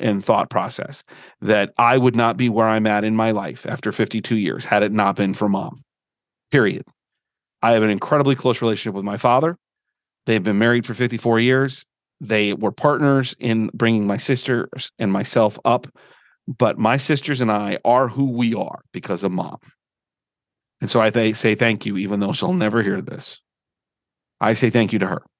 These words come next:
And I say thank you to all of you who are moms this special week, particularly those who also work,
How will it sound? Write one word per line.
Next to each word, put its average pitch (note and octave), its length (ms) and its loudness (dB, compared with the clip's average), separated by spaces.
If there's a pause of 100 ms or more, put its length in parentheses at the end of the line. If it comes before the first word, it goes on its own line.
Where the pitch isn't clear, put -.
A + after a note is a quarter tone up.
(920)
And A#2+ 140 2
I A2+ 80 4
say A#2+ 160 0
thank G#2+ 240 2
you A#2 80 2
to G#2 40 4
all G2 120 2
of G2 100 -6
you G2+ 240 0 (960)
who A2+ 120 0
are F#2+ 80 4
moms F#2 500 -2 (460)
this D3 200 2
special B2 380 0
week, - 280 -6 (600)
particularly B2 340 2
those G#2 260 2
who G#2+ 100 2
also G2+ 240 0
work, G#2 400 -2